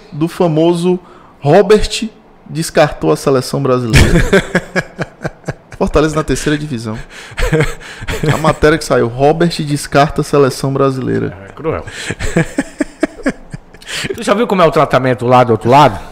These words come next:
Speaker 3: É, o doutor Douglas, o doutor Klaus, o doutor, pode,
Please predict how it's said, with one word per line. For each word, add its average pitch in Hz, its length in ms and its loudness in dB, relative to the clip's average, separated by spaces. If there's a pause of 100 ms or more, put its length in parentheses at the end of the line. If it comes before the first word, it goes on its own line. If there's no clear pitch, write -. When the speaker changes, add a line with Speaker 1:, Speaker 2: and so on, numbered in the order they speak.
(380)
Speaker 3:
É, 120 600 6 (420)
o 160 100 4
doutor 156 360 6
Douglas, 160 800 4 (640)
o 143 120 0
doutor 143 320 0
Klaus, 156 800 6 (440)
o 135 80 0
doutor, 143 260 0
pode, - 260 -4